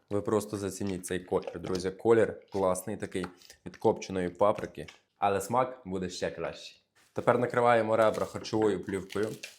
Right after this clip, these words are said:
Ну і звичайно, що треба дати їм час, щоб вони добре промаринувалися і були дуже смачні, щоб цей маринад проник у м'ясо і ви отримали чудовий кінцевий результат.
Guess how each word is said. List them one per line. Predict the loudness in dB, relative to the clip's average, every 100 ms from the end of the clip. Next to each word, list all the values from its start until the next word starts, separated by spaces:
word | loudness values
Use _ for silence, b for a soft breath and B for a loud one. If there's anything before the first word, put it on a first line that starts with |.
| _ _ -20 -20 -20 _ -20 -20 -20 -20 _ _ -20 -20 _ _ _ _ -2
Ну | 0
і |
звичайно, | 2 2 2 2
що | -4
треба | -4 -2 0
дати | 0 0
їм | -6
час, | -2 -2 -4 -10
щоб | -8 -4
вони | -2 -2
добре | -2 -2 -4
промаринувалися | -4 -4 -2 -4 -2 0 0 -4 -8
і | -8
були | -4 0 0
дуже | -2 -6
смачні, | -8 -8 -8 -10 -10
щоб | -8 -6
цей | -2 -2
маринад | -2 -4 -4 -4 -6 -8
проник | -6 -6 -4 -6 -8 -6
у |
м'ясо | -4 -4 -4 -4
і | -2
ви | 0
отримали | 0 0 -2 -2 -6
чудовий | -6 -4 -2 -2
кінцевий | -2 -6 -2 0 0
результат. | -2 -2 0 -2